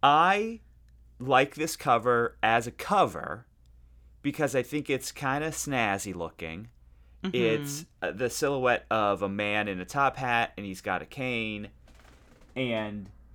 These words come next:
Speaker 1: the Wonder Wheel is behind him, and it's, like, black and red. And Spellbound is wr-, written in, not cursive the whole way, but there's, like, a curl at the end of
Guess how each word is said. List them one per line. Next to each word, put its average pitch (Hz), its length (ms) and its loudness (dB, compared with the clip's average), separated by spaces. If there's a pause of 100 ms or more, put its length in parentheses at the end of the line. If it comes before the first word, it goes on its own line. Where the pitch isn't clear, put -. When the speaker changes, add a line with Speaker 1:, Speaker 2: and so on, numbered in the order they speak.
(200)
Speaker 1:
the 110 400 -2
Wonder 151 380 4
Wheel 143 340 4
is 127 120 -2
behind 123 520 2
him, 117 320 -2
and 98 120 -2
it's, - 280 -8
like, 78 220 -6 (160)
black 123 480 4
and 92 340 -6
red. 113 600 4 (400)
And 101 120 -8
Spellbound 120 1000 4
is 95 560 -4
wr-, 101 80 -12
written 113 480 -6
in, 104 220 -6 (720)
not 180 320 0
cursive 190 540 -2
the 185 100 -2
whole 170 160 4
way, 170 120 6
but 139 200 -2
there's, 123 320 0
like, 117 160 -2
a 98 200 -2 (180)
curl 139 540 4
at 120 120 -2
the 110 220 -4
end 117 380 0
of 87 440 -2